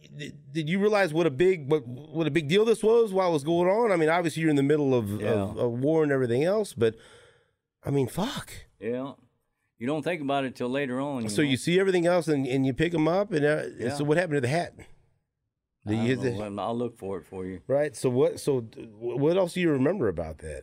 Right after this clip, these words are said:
Speaker 1: I mean, that's a, that's a huge
Speaker 2: About
Speaker 1: piece
Speaker 2: it,
Speaker 1: of
Speaker 2: that was a,
Speaker 1: history.
Speaker 2: you know, I mean, it was, it was for higher up echelon, but we got to see 'em and hand, shake their hand.
Speaker 1: So you were, but you were a part of it.
Speaker 2: Yeah.
Speaker 1: Okay. And so, uh,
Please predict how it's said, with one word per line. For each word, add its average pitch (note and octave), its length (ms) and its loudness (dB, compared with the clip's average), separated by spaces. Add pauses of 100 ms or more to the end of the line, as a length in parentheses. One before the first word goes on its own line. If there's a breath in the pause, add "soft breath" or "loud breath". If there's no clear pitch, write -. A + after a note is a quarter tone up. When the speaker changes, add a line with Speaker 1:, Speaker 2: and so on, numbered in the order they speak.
(160)
Speaker 1:
I A#2 40 0
mean, A2+ 120 2
that's C#3 180 0
a, A2 100 0
that's C3+ 260 -2
a - 40 -4
huge C#3+ 260 -2
Speaker 2:
About C3+ 180 -4
Speaker 1:
piece D3+ 180 0
Speaker 2:
it, C3+ 40 0
Speaker 1:
of B2 40 -2
Speaker 2:
that C3+ 80 2
was F#3 80 -2
a, - 0 - (140)
Speaker 1:
history. G2 160 -4
Speaker 2:
you C#3 100 -8
know, A#2 220 -8
I A#2 40 -10
mean, A#2 200 -8
it C#3+ 120 -6
was, A#2 320 -12
it E3 100 -12
was D#3 220 -12
for G2+ 160 -16
higher A2+ 400 -4
up A2 280 -6
echelon, G#2+ 640 -8
but G2+ 120 -8
we D3 120 -12
got C3+ 220 -8
to - 60 -18
see A2 220 -12
'em G#2 120 -12
and F#2 100 -14
hand, G2+ 160 -12
shake G2+ 240 -14
their F2 160 -14
hand. G2 240 -12 (380)
Speaker 1:
So G#2 80 -4
you G#2 180 0
were, A#2+ 80 0
but A2 160 -4
you A2+ 100 -2
were A2 120 0
a G2+ 60 -2
part C3+ 260 -2
of C#2 80 -6
it. - 120 -18 (160)
Speaker 2:
Yeah. F#2 140 -20 (180)
Speaker 1:
Okay. E2 320 -8 (360 soft breath)
And G2+ 100 -8
so, A2+ 320 2
uh, G2+ 460 0